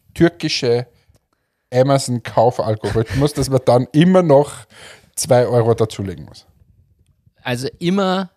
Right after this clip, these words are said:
Speaker 2: Trinkgeld in der Türkei dabei haben. Haben wir
Speaker 1: Genau.
Speaker 2: doch gleich wieder na-, einen Reisetipp. Ist quasi Hannes Reisetipp.
Speaker 1: <laughs> Äh, Reisetipp und Algorithmus.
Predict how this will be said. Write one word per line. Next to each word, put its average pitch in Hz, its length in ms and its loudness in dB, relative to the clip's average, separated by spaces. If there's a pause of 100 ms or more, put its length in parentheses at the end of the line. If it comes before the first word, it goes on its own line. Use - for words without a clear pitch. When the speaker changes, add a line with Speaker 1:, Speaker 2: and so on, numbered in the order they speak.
Speaker 2:
Trinkgeld 127 560 -4
in 120 120 -8
der 113 80 -6
Türkei 120 260 -10
dabei 107 260 -8
haben. 65 260 -18
Haben 110 120 -4
wir 127 40 0
Speaker 1:
Genau. 110 60 0
Speaker 2:
doch 95 60 -4
gleich 147 160 -2
wieder 147 120 -2
na-, 131 200 -4
einen 131 100 -4
Reisetipp. 120 640 -6 (120)
Ist - 100 -20
quasi 123 280 -4
Hannes 156 340 0
Reisetipp. 170 800 -2
Speaker 1:
<laughs> - 0 -
Äh, 135 140 0
Reisetipp 160 580 -2
und 165 440 -4 (100)
Algorithmus. 123 720 -6